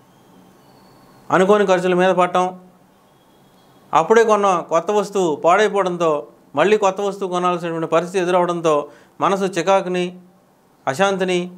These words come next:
గురయ్యేటువంటి అవకాశం ఉంది. ఇంట్లో ఉన్నటువంటి పిల్లలు లేదా పెద్దలు లేదా మీ దగ్గర పనిచేసే వ్యక్తులు, మీ స్నేహితులు కానీ విలువైనటువంటి వస్తువుల్ని పడేయడం, అనుకోకుండా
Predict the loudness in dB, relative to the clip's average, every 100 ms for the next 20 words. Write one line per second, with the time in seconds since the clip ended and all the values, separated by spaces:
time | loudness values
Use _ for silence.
0 | -20 _ _ _ _ _ _ _ _ _
1 | -2 2 2 2 0 0 0 -2 -6 -14
2 | -4 0 0 -2 -4 -10 -14 -20 _ _
3 | -4 0 4 4 4 2 0 2 2 2
4 | 2 2 2 0 -2 -2 -2 -2 -4 -2
5 | -4 -4 -4 -4 -4 -4 -2 0 2 4
6 | 2 2 2 2 0 -6 -20 _ _ _
7 | _ _ _ _ -4 -4 2 2 4 2
8 | 2 2 -2 -4 -14 -20 _ _ _ _
9 | _ -20 _ -20 -20 -20 -6 2 4 6
10 | 4 2 2 2 2 2 2 2 2 0
11 | -6 -20 _ _ _ _ 0 2 4 4
12 | 0 -2 -10 -20 _ _ _ _ _ _
13 | _ _ _ 0 2 4 4